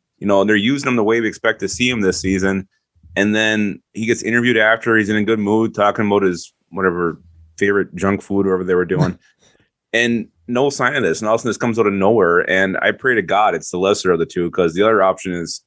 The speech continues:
Speaker 1: he's out for the year. So
Speaker 2: yeah, I did see that there's, there's two different operations or whatever that he could be undergoing. One's like,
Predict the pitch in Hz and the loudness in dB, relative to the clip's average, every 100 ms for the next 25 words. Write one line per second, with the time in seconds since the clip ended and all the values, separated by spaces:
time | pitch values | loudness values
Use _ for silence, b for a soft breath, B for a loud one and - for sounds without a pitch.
0 | _ 85 98 92 - 82 80 90 62 - | _ -4 2 2 2 -2 2 2 2 -4
1 | - 69 - _ b b b b - 120 | -10 -10 -12 _ b b b b -4 0
2 | 101 110 117 - 107 107 98 _ _ _ | 0 0 -4 -2 0 2 0 _ _ _
3 | _ _ 107 101 - _ 107 98 - 113 | _ _ 2 2 -2 _ -2 -2 -2 -2
4 | 107 - 98 - _ _ _ _ _ _ | 0 0 -2 -4 _ _ _ _ _ _
5 | _ _ 110 104 104 98 - 104 98 101 | _ _ -2 0 0 0 -2 -6 -2 -2
6 | 95 95 95 107 98 95 95 95 98 98 | 0 0 0 -2 -4 0 0 0 2 2
7 | 101 95 98 95 - 92 92 | 2 0 0 0 0 0 0